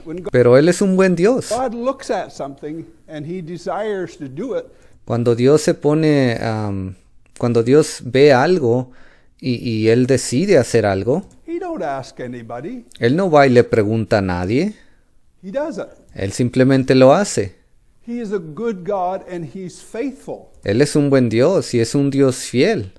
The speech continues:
Speaker 1: So, that all plays within the will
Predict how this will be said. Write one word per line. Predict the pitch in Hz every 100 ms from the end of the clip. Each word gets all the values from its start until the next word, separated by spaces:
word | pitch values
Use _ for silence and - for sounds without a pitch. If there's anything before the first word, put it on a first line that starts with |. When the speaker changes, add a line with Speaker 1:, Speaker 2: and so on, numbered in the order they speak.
| _
Speaker 1:
So, | 185 175 151 - _ _ _ _ _ - _ _ _ _
that | 180 214 -
all | 196 208 254 254 254
plays | 233 226 233 240 208
within | 196 185 180 196 220 220
the | 185
will | 160 139 165 196 226 240 233